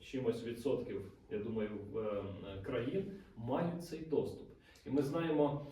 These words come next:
що саме завдяки телеканалу, е, на тих, е, відстанях величезних, де, наприклад, там, е, Амазонка, там, пів, е, Денна Америка, м, Африка,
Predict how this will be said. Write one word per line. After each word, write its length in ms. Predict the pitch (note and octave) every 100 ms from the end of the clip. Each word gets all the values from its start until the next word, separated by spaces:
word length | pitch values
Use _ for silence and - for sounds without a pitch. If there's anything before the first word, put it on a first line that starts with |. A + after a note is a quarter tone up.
| -
що 580 | - - C3 B2 A#2 A2 -
саме 300 | - C#3+ C#3
завдяки 380 | C#3 C3 C#3
телеканалу, 920 | C#3+ B2+ B2 A#2+ C3+ D3+ B2 G2+ F#2 - - - - - - - - A#2+
е, 40 | A2+ A2 A2 A2
на 180 | C3+ B2+
тих, 360 | B2+ D#3+ - - - - - -
е, 20 | - G2+ G#2 G#2 G2+
відстанях 580 | F3 F3+ - B2 A2+ B2
величезних, 760 | D3+ E3+ - F#3 - - - - - -
де, 260 | G#2+ B2+
наприклад, 680 | B2 A#2+ A#2+ B2 C3+ A#2 G#2+
там, 360 | A2 G#2+ G2 G2 - -
е, 40 | F#2+ G2 G2 F#2 - - - -
Амазонка, 640 | - D3+ D3 - C3 A2 F#2+
там, 300 | G2 G2 - -
пів, 440 | C3+ C3+ C3 B2+
е, 180 | B2 A#2 A#2 - - - A2+ G#2+ G2+
Денна 340 | C#3+ D3+ C#3 B2
Америка, 680 | A#2 A#2 A2 G2 F#2+ F2+ F2+ G#2+ G#2
м, 40 |
Африка, 800 | G2+ A#2+ D3+ C#3+ D3 - G#2+ G2+